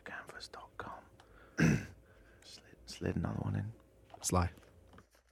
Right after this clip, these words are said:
Speaker 1: Spam bot news. What's a spam bot? I don't know, 'cause I never use Twitter because it's full of idiots. Uh, but unfortunately,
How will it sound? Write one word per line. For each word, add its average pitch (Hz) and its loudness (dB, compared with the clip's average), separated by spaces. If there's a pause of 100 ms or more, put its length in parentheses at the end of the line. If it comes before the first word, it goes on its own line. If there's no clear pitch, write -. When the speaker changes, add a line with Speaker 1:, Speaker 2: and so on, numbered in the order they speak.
(1400)
Speaker 1:
Spam 339 12
bot 190 12
news. 131 12
What's 151 12
a 185 12
spam 202 12
bot? 165 12
I 190 12
don't 208 12
know, 226 12
'cause 190 12
I 190 12
never 208 12
use 233 12
Twitter 247 12
because 139 12
it's 127 12
full 127 12
of 131 12
idiots. 160 12 (800)
Uh, 180 12
but 202 12
unfortunately, 208 12